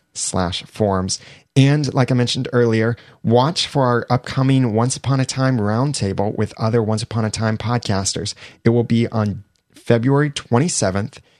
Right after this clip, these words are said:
at nine P M Eastern Standard Time, G M T minus five, on Google Plus, and you'll be able to watch it on YouTube as well, but the conversation, like the chat room, will be on Google Plus, and we'll be taking some questions from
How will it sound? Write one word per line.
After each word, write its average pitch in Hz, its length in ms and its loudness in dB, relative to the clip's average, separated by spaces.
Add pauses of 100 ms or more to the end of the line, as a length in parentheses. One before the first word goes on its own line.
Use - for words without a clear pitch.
(200)
at 110 160 0
nine 110 340 0
P 127 240 -2
M 110 280 0
Eastern 120 340 -2
Standard 113 380 -2
Time, 92 320 -2
G 101 180 -2
M 123 120 0
T 117 220 0
minus 104 440 -2
five, 92 480 -2 (400)
on 135 260 2
Google 143 300 2
Plus, 104 520 -2 (340)
and 113 160 2
you'll 113 100 0
be 139 180 0
able 185 140 0
to - 100 -6
watch 139 260 0
it 139 100 -4
on 113 180 0
YouTube 113 400 0
as 101 140 -2
well, 104 340 2
but 98 140 -2
the - 60 -12
conversation, 110 880 0
like 98 200 -4
the 101 80 -4
chat 104 280 0
room, 101 160 0
will 101 80 0
be 95 100 -2
on 98 160 0
Google 101 260 -4
Plus, 101 380 -2 (360)
and 113 100 2
we'll 117 100 2
be 120 100 0
taking 185 400 -4
some 175 220 -6
questions 131 680 -2
from 123 480 0